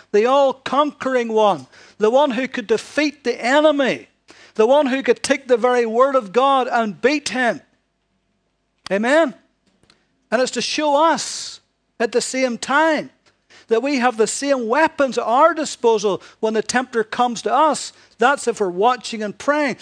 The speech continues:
that we have got the word of God that we can use against him, just the way that Jesus used against him. You see, this is what Jesus prayed in John seventeen fifteen in his great prayer.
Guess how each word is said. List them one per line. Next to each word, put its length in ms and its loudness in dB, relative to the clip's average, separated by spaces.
that 80 -2
we 120 -2
have 140 -4
got 220 0
the 80 2
word 240 2
of 160 0
God 460 2
that 80 -2
we 120 -6
can 220 -8
use 260 -6
against 460 -6
him, 260 -8
just 180 -6
the 80 -2
way 140 -2
that 160 -12
Jesus 340 -10
used 220 -12
against 340 -20
him. 160 -20
You 40 -16
see, 140 -6
this 280 -6
is 140 -12
what 160 -12
Jesus 360 -10
prayed 260 -8
in 80 -14
John 240 -10
seventeen 540 -12
fifteen 520 -14
in 60 -12
his 140 -18
great 260 -12
prayer. 340 -18